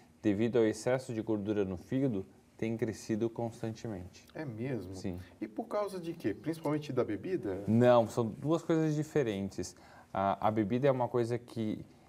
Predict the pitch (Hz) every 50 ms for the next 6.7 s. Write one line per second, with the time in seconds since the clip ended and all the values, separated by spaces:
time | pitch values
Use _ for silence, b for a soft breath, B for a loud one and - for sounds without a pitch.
0 | B - - - 101 101 110 107 98 - - - - - 147 156 160 156 147 139
1 | - 123 107 - - 120 110 113 131 131 120 101 95 104 104 101 - 107 95 101
2 | 101 - 113 107 101 - - 104 95 - - 110 107 107 - - 95 95 101 117
3 | 123 143 147 B B B B B B 104 98 104 107 98 110 104 107 107 123 131
4 | 131 123 104 98 98 107 104 98 - - - 135 135 147 123 120 - - - -
5 | 113 107 104 101 101 98 - - - - - 131 139 160 185 175 - - - 135
6 | - 127 120 117 117 113 107 95 90 82 - - - 85